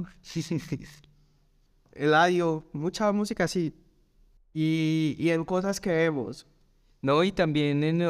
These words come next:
Speaker 2: otro tipo de música, por lo menos, eh, yo fui a ver a Morat.
Speaker 1: Ah, vi Morat.
Speaker 2: A mí me encanta
Speaker 1: Sí.
Speaker 2: Morat.
Speaker 1: Sí.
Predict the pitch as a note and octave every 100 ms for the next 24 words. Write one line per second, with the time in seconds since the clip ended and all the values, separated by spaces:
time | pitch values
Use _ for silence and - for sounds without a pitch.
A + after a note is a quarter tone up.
0 | - D#3 D#3+ D#3+ D#3+ D#3+ C#3+ E3 D3 C3
1 | C3 B2+ C3 D3 D3+ - C3 C3 B2 B2
2 | B2+ C3+ C3+ C#3 C#3 C3 G#2+ G#2+ B2+ C#3+
3 | C#3+ - - D#3 E3 D#3+ E3 E3 D#3+ -
4 | D#3+ C#3+ C3+ C#3+ D3 C#3 - B2+ C3 B2+
5 | B2+ C#3 C3+ C3 B2 A2 A2 A#2 B2+ A#2
6 | D#3 C#3+ C#3+